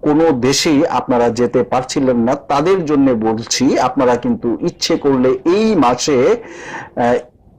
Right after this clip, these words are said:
ইউরোপের বা স্ক্যান্ডিনেভিয়ান যে কান্ট্রিজগুলো রয়েছে, সেখানে ট্রাই করে দেখতে পারেন। আশা করি আপনারা যদি এই দেশগুলোতে ট্রাই করেন, অবশ্যই আপনার ভিসা হয়ে যাবে এবং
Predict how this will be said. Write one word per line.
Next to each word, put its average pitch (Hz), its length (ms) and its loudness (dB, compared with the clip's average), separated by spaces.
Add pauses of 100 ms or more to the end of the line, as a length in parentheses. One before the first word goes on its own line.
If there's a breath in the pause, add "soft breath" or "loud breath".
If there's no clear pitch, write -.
ইউরোপের 202 800 2
বা 131 600 0 (840)
স্ক্যান্ডিনেভিয়ান 160 1000 2
যে 139 160 2
কান্ট্রিজগুলো 127 800 0
রয়েছে, 135 280 0
সেখানে 247 400 -2
ট্রাই 127 300 0
করে 131 320 2
দেখতে 139 360 0
পারেন। 135 280 2 (580 loud breath)
আশা 180 260 0
করি 175 240 0
আপনারা 135 320 0
যদি 127 340 0
এই 160 180 2
দেশগুলোতে 131 600 0
ট্রাই 120 360 0
করেন, 117 380 2
অবশ্যই 165 580 0
আপনার 120 420 -2
ভিসা 123 280 0
হয়ে 123 200 2
যাবে 160 240 2
এবং 120 340 2